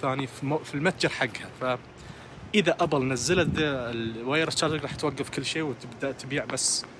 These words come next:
الوايرلس تشارجنج حقها. فراح يكون مثلًا قطعه صغيره تشحن بس في الايفون فيها،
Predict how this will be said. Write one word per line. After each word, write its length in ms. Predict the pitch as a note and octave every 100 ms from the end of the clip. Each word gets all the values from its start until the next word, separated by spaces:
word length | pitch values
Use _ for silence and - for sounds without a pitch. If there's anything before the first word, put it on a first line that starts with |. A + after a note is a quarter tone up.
| - - -
الوايرلس 240 | B2+ B2+
تشارجنج 260 | - B2 A2
حقها. 640 | - - - G2 - A#2+
فراح 360 | A#2+ B2+ B2+ B2+
يكون 200 | C3 D3+
مثلًا 300 | C#3 C3+ C3
قطعه 200 | C3 B2+
صغيره 260 | - C#3 B2+
تشحن 300 | - - A#2+
بس 160 | B2
في 60 | -
الايفون 420 | B2 B2 D#3 E3 D3+
فيها، 340 | D#3+ D#3 D#3+